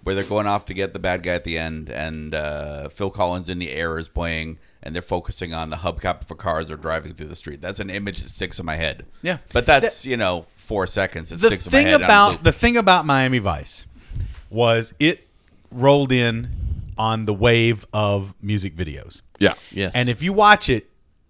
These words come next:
Speaker 2: it's pretty cool. That, I mean, and, and, and music was heavy on that show.
Speaker 4: Oh, yeah.
Speaker 3: Yeah.
Speaker 2: I had the Miami Vice soundtrack. I loved it. Uh, Jan Hammer ripping it up with
Speaker 1: Yeah.
Speaker 2: some,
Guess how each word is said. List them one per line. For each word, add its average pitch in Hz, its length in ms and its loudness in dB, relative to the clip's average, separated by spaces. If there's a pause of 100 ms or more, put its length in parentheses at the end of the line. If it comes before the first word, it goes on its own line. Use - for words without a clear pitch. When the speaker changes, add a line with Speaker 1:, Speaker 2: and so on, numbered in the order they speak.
(500)
Speaker 2:
it's 269 140 0
pretty 302 260 4
cool. 262 480 4
That, 151 340 0
I 170 60 0
mean, 165 160 -2
and, 170 140 -2
and, 170 260 -2
and 170 480 -2
music 247 420 6
was 123 160 -2 (260)
heavy 220 840 2
on 101 160 -2
that 90 180 -4
show. 90 320 -4
Speaker 4:
Oh, 107 120 6
yeah. 98 160 8
Speaker 3:
Yeah. - 60 4
Speaker 2:
I 226 100 10
had 240 200 8
the 214 60 0
Miami 180 280 2
Vice 151 320 4
soundtrack. 147 560 0
I 127 60 0
loved 139 240 2
it. - 280 -8 (220)
Uh, 113 320 4 (340)
Jan 170 220 6
Hammer 165 500 2 (720)
ripping 185 360 0
it 147 120 2
up 196 260 2
with 123 100 -6
Speaker 1:
Yeah. - 60 -8
Speaker 2:
some, 104 320 -8